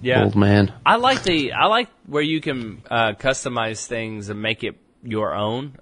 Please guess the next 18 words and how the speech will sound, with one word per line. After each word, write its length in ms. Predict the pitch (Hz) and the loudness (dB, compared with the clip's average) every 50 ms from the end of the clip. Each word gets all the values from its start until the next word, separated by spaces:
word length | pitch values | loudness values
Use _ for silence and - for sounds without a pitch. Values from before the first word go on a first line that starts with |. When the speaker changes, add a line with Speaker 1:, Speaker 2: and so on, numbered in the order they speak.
| _ - | _ -8
Speaker 1:
uh, 420 | 98 95 95 95 95 92 95 92 92 | -6 -4 -4 -4 -4 -4 -6 -6 -6
with 220 | 101 107 101 - | -8 -8 -8 -6
the 260 | - 107 101 98 95 90 | -6 -4 -4 -4 -4 -6
calling 420 | - - 120 120 123 127 127 120 | -4 0 2 2 2 2 0 -4
cards 560 | 104 131 127 123 123 120 123 123 117 117 107 113 | -2 0 2 4 6 4 4 2 0 -4 -8 -10
and 720 | - - 98 101 101 101 101 98 98 98 98 95 95 90 107 | -8 -6 -4 -4 -4 -4 -4 -4 -4 -6 -6 -8 -10 -8 -8
the 260 | 104 101 101 78 104 | -6 -6 -4 -4 -4
emblems. 380 | 113 123 135 143 147 147 131 | -2 -2 -2 -2 -2 -2 -2
I 80 | 117 107 | -2 -2
thought 220 | - 131 123 117 | 0 -2 -2 0
that 120 | - 117 107 | -2 -2 -2
was 240 | 104 107 104 - - | -4 -6 -8 -8 -6
really 200 | 117 117 110 104 | -4 -4 -4 -2
cool 260 | - 117 117 113 110 107 | -2 -2 -2 -2 -2 -2
in 180 | 104 98 98 | -4 -8 -10
past 380 | - - 107 104 107 104 - - | -4 0 2 2 2 0 0 -2
cods 340 | 101 101 104 107 104 104 101 | 0 2 2 2 0 -2 -4
where 260 | 101 98 95 90 | -2 -2 -2 -4